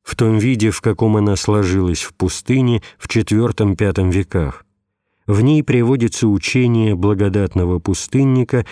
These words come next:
о священном трезвении в его деятельном и созерцательном аспектах, изложенное на основе долговременного личного опыта. В этом тексте, наряду с рукописью четвёртого века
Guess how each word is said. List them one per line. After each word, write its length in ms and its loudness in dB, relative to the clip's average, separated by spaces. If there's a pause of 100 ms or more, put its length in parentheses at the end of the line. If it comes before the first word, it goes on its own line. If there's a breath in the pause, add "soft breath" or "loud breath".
(140 loud breath)
о 100 0
священном 720 0
трезвении 840 0
в 80 -4
его 320 2
деятельном 720 0
и 20 -2
созерцательном 920 0
аспектах, 760 -4 (280 loud breath)
изложенное 760 2
на 180 0
основе 540 0 (220 loud breath)
долговременного 1040 2
личного 560 0
опыта. 580 -2 (840)
В 120 2
этом 320 2
тексте, 560 -2
наряду 400 2
с 140 -4
рукописью 720 0
четвёртого 680 -2
века 440 0